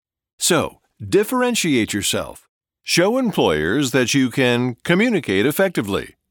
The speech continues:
recognize, assess, and solve problems. See the big picture,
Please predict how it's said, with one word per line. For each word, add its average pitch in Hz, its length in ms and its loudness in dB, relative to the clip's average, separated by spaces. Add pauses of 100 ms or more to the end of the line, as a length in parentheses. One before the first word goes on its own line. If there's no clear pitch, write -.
(400)
recognize, 110 960 2
assess, 131 720 0
and 135 200 0
solve 139 480 0
problems. 123 680 -2 (600)
See 294 200 0
the 208 100 2
big 165 240 0
picture, - 480 -4